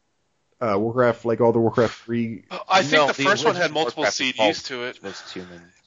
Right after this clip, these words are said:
Speaker 2: Yeah.
Speaker 1: What? One at a time, one at a time.
Speaker 2: Go ahead, Blake.
Speaker 3: The original Warcraft is called Warcraft Orcs versus Humans. That's the full title.
Speaker 1: Oh, I gotcha. Okay.
Speaker 3: Yeah.
Speaker 1: Okay.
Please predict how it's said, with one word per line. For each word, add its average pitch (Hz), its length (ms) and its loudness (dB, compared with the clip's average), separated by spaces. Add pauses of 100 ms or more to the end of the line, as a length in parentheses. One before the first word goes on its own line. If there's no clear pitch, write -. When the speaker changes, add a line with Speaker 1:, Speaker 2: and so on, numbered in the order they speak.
Speaker 2:
Yeah. 135 440 -4
Speaker 1:
What? 131 200 0 (580)
One 131 120 2
at 143 80 6
a - 40 2
time, 110 260 2
one 123 120 2
at 131 60 4
a 120 60 -2
time. 95 260 -4 (420)
Speaker 2:
Go 147 100 -2
ahead, 123 100 -4
Blake. 120 220 -12 (720)
Speaker 3:
The 147 260 2
original 139 600 2
Warcraft 107 520 -2
is 95 100 -14
called 98 280 -4
Warcraft 95 560 -4
Orcs 95 260 -12
versus 82 340 -14
Humans. 78 460 -18
That's 87 220 -10
the - 80 -20
full 80 180 -10
title. 85 340 -8
Speaker 1:
Oh, 180 680 8
I 143 120 6
gotcha. 107 360 0
Okay. 98 300 -8 (120)
Speaker 3:
Yeah. - 100 -14
Speaker 1:
Okay. - 180 -14